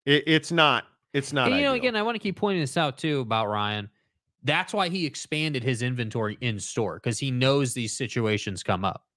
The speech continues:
Speaker 1: Yep. Let's be honest, Best Buy is going down the drain. I'll never go to a Best Buy again.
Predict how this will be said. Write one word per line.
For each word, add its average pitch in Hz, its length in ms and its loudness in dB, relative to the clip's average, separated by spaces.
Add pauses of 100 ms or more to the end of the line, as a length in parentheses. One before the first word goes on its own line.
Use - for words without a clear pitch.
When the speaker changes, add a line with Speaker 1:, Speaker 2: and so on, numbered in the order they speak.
Speaker 1:
Yep. 131 260 4 (140)
Let's 175 220 8
be 190 140 8
honest, 180 320 10
Best 165 220 10
Buy 175 160 12
is 147 160 8
going 156 240 6
down 147 280 8
the 139 80 4
drain. 127 440 2 (180)
I'll 147 180 10
never 143 300 6
go 131 140 4
to 127 100 4
a 113 60 4
Best 107 260 -2
Buy 90 160 -4
again. 85 260 -12